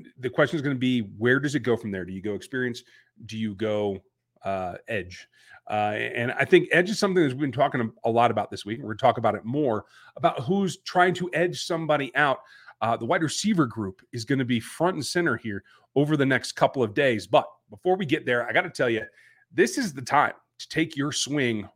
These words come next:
right now. Uh, betting on M L B is super easy, and FanDuel can get you ten times your bet amount in your first bonus bets for up to two hundred dollars right now. That's twenty dollar bets, and you'll land two hundred dollars in bonus bets if you win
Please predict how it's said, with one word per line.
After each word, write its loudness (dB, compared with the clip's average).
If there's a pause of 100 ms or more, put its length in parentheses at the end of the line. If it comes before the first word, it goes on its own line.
(160)
right 4
now. -4 (440)
Uh, 2 (100)
betting 6
on 4
M 0
L 2
B 0 (100)
is -8
super -2
easy, -2
and -2
FanDuel 4
can -4
get -6
you -8
ten -4
times -2
your -4
bet 4
amount -4 (340)
in -6
your 0
first -4
bonus -2
bets -6
for -6
up -10
to -20
two -8
hundred -6
dollars 4 (160)
right -2
now. -10 (420)
That's -10
twenty 0
dollar 6
bets, 2 (280)
and -2
you'll 0
land 0
two 2
hundred 2
dollars 4
in 0
bonus -2
bets -6 (140)
if 0
you -2
win 0